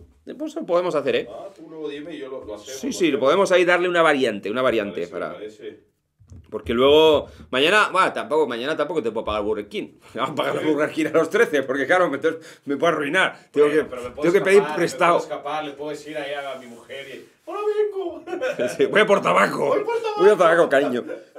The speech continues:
Speaker 1: Bueno, seguimos. Yo quiero pagarte, pero si no, no me dejas,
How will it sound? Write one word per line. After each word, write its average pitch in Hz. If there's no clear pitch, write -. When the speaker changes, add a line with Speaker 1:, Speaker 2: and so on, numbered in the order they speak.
Speaker 1:
Bueno, 220
seguimos. 180
Yo 220
quiero 190
pagarte, 139
pero 135
si 131
no, 101
no 104
me 85
dejas, -